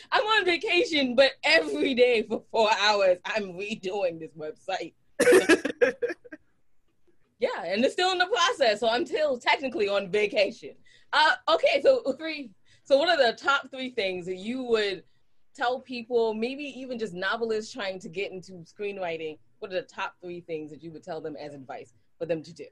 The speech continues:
Speaker 2: My top three things is one thing. Just do it.
Speaker 1: Wow, okay, I like that very much.
Speaker 2: Everybody gets caught up on,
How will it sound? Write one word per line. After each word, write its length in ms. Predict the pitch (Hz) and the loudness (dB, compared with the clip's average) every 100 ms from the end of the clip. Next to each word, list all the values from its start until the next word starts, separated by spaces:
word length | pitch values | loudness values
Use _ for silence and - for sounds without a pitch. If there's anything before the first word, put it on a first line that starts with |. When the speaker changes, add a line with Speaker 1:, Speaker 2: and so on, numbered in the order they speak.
| _ _ _ _ _ _ _ _ _ _ | _ _ _ _ _ _ _ _ _ _
Speaker 2:
My 240 | 180 220 | -4 -2
top 340 | 247 220 202 - | -4 -6 -6 -6
three 160 | 196 | -8
things 380 | 196 185 180 165 | -8 -10 -10 -10
is 140 | 151 147 | -12 -8
one 240 | 156 156 | -6 -6
thing. 300 | 151 120 127 - - | -10 -12 -14 -18 -8
Just 280 | 147 143 | -8 -6
do 160 | 139 127 | -8 -8
it. 160 | 98 - _ - _ - _ _ _ _ _ _ | -8 -14 _ -20 _ -20 _ _ _ _ _ _
Speaker 1:
Wow, 220 | 170 180 131 | -6 -6 -4
okay, 280 | 180 330 247 | -8 -8 -6
I 120 | 175 | -6
like 240 | 185 190 202 | -6 -8 -6
that 180 | 185 | -8
very 220 | 180 240 226 | -6 -6 -10
much. 420 | 123 - - - _ - - | -14 -20 -20 -20 _ -20 2
Speaker 2:
Everybody 520 | 196 208 226 214 208 | 4 4 4 6 6
gets 220 | 196 185 | 6 4
caught 300 | - 202 180 | 4 6 8
up 220 | 170 165 165 | 6 4 2
on, 640 | 160 160 156 151 156 156 | 4 4 2 0 -2 -4